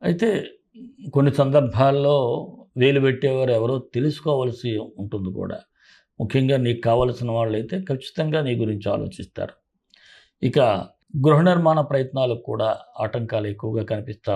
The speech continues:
ఉన్నాయి. ఎవరైనా గృహం కోసం కొనాలనుకున్నా, కట్టాలనుకున్నా కాస్త ఇబ్బందులు అయితే కనిపిస్తా ఉన్నాయి. ఇక నూతన వాహనాలు కొనుగోలు చేసుకునేటువంటి ఛాన్సెస్ అయితే ఉన్నాయి. నిరుద్యోగులకు కూడా అవకాశాలు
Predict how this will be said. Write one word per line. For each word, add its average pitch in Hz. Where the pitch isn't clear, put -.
ఉన్నాయి. 98
ఎవరైనా 101
గృహం 107
కోసం 98
కొనాలనుకున్నా, 104
కట్టాలనుకున్నా 95
కాస్త 98
ఇబ్బందులు 95
అయితే 92
కనిపిస్తా 92
ఉన్నాయి. 85
ఇక 143
నూతన 160
వాహనాలు 143
కొనుగోలు 123
చేసుకునేటువంటి 104
ఛాన్సెస్ 101
అయితే 95
ఉన్నాయి. 95
నిరుద్యోగులకు 131
కూడా 117
అవకాశాలు 104